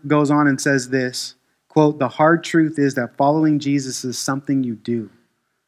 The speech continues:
It's a practice. As much as a faith, at your core, the practices of Jesus are about relationship, a relationship with God.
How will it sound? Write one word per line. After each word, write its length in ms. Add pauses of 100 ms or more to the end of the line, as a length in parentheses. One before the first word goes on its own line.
(680)
It's 140
a 60
practice. 880 (440)
As 180
much 360
as 100
a 100
faith, 580 (440)
at 200
your 100
core, 400
the 120
practices 640
of 120
Jesus 460
are 100
about 260
relationship, 720
a 40
relationship 640
with 140
God. 360